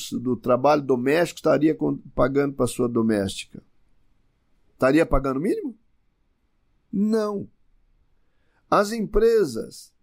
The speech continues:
eu acabei de falar em relação ao caged, aumento do impacto da, do, do salário de admissão, crescendo o salário esse ano. Isso já é resultado da política de crescimento do salário mínimo. Então, estabelecer mínimo é muito importante.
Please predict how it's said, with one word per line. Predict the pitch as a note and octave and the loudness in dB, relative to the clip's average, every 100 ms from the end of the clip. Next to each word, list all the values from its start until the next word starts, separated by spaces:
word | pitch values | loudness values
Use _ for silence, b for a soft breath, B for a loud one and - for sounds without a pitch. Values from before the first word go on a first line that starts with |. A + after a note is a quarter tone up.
| - | -4
eu | D#3+ | -2
acabei | D#3+ G3 A3 A#3+ | 0 2 4 2
de | - | 2
falar | G#3 F#3+ A3 | 2 4 2
em | |
relação | G3+ F#3 D3 G3 | 2 2 2 -4
ao | F#3 | 0
caged, | F3+ C3 D#3+ G#3 E3+ | 2 2 2 0 2
aumento | D3 D#3+ G3 G3+ D#3 | 0 2 -2 -2 -4
do | B2+ - | -4 -8
impacto | - - F3+ F#3+ D3+ | -4 2 2 2 -2
da, | C#3 C3 A#2 | 0 2 0
do, | B2 A#2 A#2 | 0 0 0
do | A#2+ | -2
salário | D3 C#3+ E3 D3+ | 0 2 2 0
de | |
admissão, | C#3 C3+ A#2 D#3 F#3 | -2 -2 -2 -2 -2
crescendo | F3+ D#3 - F3+ G3 D#3+ | 0 -2 0 0 0 -2
o | |
salário | - C#3 D3+ F3 D3+ | -2 2 4 2 0
esse | - E3+ | -4 -2
ano. | G#3 C#3 - _ _ _ _ _ _ | -2 -4 -10 _ _ _ _ _ _
Isso | - G#3 G#3 | 0 2 0
já | F#3+ G#3+ G3+ | 2 2 4
é | A3 B3 | 2 2
resultado | A3+ G#3+ F3+ D#3+ - F3+ G#3+ A3 F3 | 0 -2 0 -4 0 0 2 0 0
da | F3 | -2
política | F3 C#3 D3 G#3 G#3+ E3+ | 2 2 2 -2 -2 -4
de | |
crescimento | - E3 C#3 C#3+ E3+ G#3 | 0 0 0 0 0 0
do | F#3+ | 0
salário | G3 F#3 E3+ D#3 | 2 4 4 0
mínimo. | G3 A3 E3 G#2+ A#2+ | -4 -4 -2 -2 -2
Então, | F3+ G3+ | 2 2
estabelecer | - G#3 G#3 G#3+ F#3+ B3 | 2 2 2 0 -2 -8
mínimo | A3+ G3 A#3+ C4+ A#3 C#3+ - - | -6 -2 0 2 2 2 0 2
é | C4+ G#3+ | 2 2
muito | F3 F#3+ C4 D4 C#4+ | -2 2 4 4 0
importante. | G#3 F3 D3 D3+ G3+ F#3 G2 | 0 0 2 0 -2 -4 -10